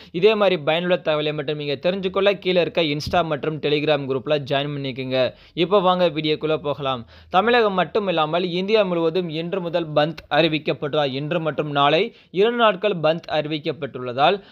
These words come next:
தமிழ்நாட்டுல பாத்தீங்கன்னா வழக்கம் போல் பேருந்து சேவை இயங்கும் என்று அறிவிக்கப்பட்டுள்ளது. சற்று முன் தான் அறிவிக்கப்பட்டுள்ளது. அதாவது ஆம்னி பேருந்துகளும்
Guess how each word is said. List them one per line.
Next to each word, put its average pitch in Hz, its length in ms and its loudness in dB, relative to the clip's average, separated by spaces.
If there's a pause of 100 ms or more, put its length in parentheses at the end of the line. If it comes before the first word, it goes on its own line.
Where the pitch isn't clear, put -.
(140)
தமிழ்நாட்டுல 196 580 0
பாத்தீங்கன்னா 139 460 -4 (140)
வழக்கம் 160 480 -2
போல் 180 240 -2 (120)
பேருந்து 190 460 2
சேவை 147 440 -2
இயங்கும் 156 440 -2
என்று 135 240 -2
அறிவிக்கப்பட்டுள்ளது. 123 920 -4
சற்று 139 340 -6
முன் 160 200 -2
தான் 156 160 2
அறிவிக்கப்பட்டுள்ளது. 131 840 -2 (340)
அதாவது 151 440 2 (240)
ஆம்னி 214 440 2
பேருந்துகளும் 147 680 -2